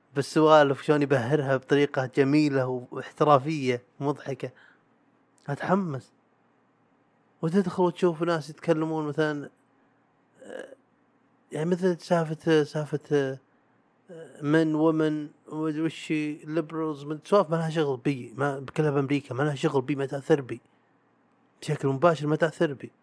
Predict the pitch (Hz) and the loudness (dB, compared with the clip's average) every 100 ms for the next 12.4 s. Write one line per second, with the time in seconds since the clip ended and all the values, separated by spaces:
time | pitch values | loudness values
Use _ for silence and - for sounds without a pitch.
0 | _ _ _ _ _ 156 151 190 170 - | _ _ _ _ _ -2 0 -2 -2 -6
1 | 160 170 175 160 156 175 160 165 156 - | -6 -4 -4 -6 -6 -4 -4 -6 -6 -8
2 | - 139 143 165 165 165 165 - 160 - | -8 -6 -2 0 0 0 -2 0 -2 -2
3 | - - - 143 - 160 - 165 143 143 | -12 -16 -6 -6 -2 -2 2 2 2 4
4 | 147 165 147 156 147 147 - 165 156 156 | 4 4 2 0 0 -2 -2 -2 0 0
5 | 151 170 156 160 160 160 - 160 156 147 | 0 -2 -2 -2 -4 -4 0 2 2 0
6 | 151 - - - 160 160 151 156 160 151 | -8 -18 -14 0 2 4 2 2 2 4
7 | 147 143 - 151 143 139 131 139 135 165 | 2 0 -4 -4 -4 -4 -4 -4 -4 -6
8 | 147 165 160 156 151 147 165 147 131 135 | -4 0 4 6 6 4 4 2 0 4
9 | 156 165 - 143 135 147 151 151 143 180 | 4 4 2 0 0 0 4 4 4 2
10 | 170 156 180 185 - _ _ _ - 165 | 2 4 2 2 -6 _ _ _ -4 0
11 | 170 156 156 - - - - 156 165 - | 2 2 0 -2 -6 -10 -4 -2 -2 -6
12 | 151 139 131 135 | -10 -6 -4 -4